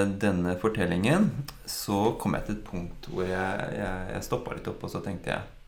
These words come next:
«Ja, men dette lotteriet, det ligner jo veldig på, på hvordan, eh, hvordan menneskelivet er.» Altså, noen er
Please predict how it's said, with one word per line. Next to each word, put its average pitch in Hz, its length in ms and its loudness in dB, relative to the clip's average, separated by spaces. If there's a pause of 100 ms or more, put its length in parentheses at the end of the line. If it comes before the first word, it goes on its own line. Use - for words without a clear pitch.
(540)
«Ja, - 120 -10
men - 160 -2
dette 98 160 -2
lotteriet, 92 840 -2 (600)
det 104 120 0
ligner 101 380 4
jo 110 80 0
veldig 113 420 0
på, 95 200 0 (180)
på - 180 -2
hvordan, 87 460 -2
eh, 90 760 -4
hvordan 107 280 2
menneskelivet 101 460 2
er.» 165 180 4 (1000)
Altså, 113 220 2
noen 117 280 4
er 87 260 4